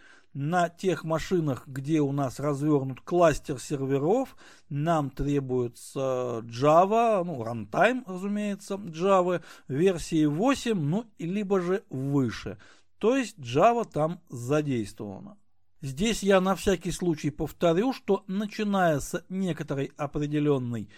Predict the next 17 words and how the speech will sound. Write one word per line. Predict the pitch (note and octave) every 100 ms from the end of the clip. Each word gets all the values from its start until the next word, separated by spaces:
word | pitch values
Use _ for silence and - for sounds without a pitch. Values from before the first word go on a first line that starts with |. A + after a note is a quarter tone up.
| - - -
версии | B2+ B2 B2 A#2+ - - A#3+ C4
дистрибутивы | F#3+ F3+ - F3+ F3+ F3 G3 D#3+
платформы | - C#3+ C3 - A2+ A#2 C#3+ A3+ -
один | G3 G3+ G#3
эс | G3+
предприятия | - F#3+ - G3 F#3+ F#3 F3 E3+
комплектуются | D#3+ - A#3+ G#3+ G3 F#3 - A#3 A3+ G#3 - G3+ F3+ - - -
программным | D#3 E3+ E3 E3 D#3 D3 D3
продуктом | - F3+ G3 C4 - G#3 F3+
по | D#3+ E3
имени | F#3+ F3+ F3
Java | D3 C#3 F#3 F3 E3
Liberica, | D3+ D3 C3+ B2+ A#2 - G#2+
ну | C#3+
или | D#3 A#2+
Liberica, | A2 C3+ F3+ E3+ D3+ D3+ C#3 -
я | A#2+ B2+